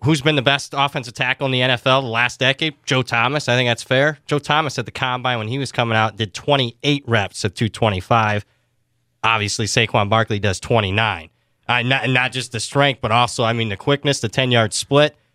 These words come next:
Barkley one five four on that. Deshaun Jackson, a very bursty type of guy, one five five. Forty-yard dash, you already mentioned it.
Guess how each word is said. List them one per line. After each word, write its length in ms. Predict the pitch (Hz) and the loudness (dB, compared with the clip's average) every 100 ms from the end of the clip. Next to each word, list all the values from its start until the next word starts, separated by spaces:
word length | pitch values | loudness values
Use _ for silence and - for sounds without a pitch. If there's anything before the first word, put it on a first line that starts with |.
| _ _ _ | _ _ _
Barkley 400 | 98 127 135 135 | 2 2 4 0
one 280 | 110 123 143 | 2 2 2
five 300 | - 131 123 | 0 0 0
four 300 | - 135 143 | 0 2 2
on 140 | 127 | 2
that. 360 | 117 127 143 _ | 2 0 -2 _
Deshaun 420 | 117 - 139 135 | -4 2 4 2
Jackson, 440 | 117 120 135 - 127 | 2 0 0 -4 -4
a 20 | |
very 360 | 113 127 117 110 107 - | 0 0 0 -4 -14 -12
bursty 420 | 101 131 131 - 117 | -2 2 2 0 0
type 220 | 131 120 | 0 0
of 80 | 117 | 2
guy, 180 | 127 | 2
one 240 | 127 123 123 | 4 0 0
five 300 | - 117 110 | 2 2 2
five. 280 | 127 131 139 _ _ - | 2 2 0 _ _ 2
Forty-yard 360 | 196 175 131 | 4 4 2
dash, 280 | 123 156 160 | 2 0 0
you 60 | 135 | 0
already 140 | 120 | 0
mentioned 400 | 110 156 185 113 | 2 0 0 -4
it. 120 | 110 | -6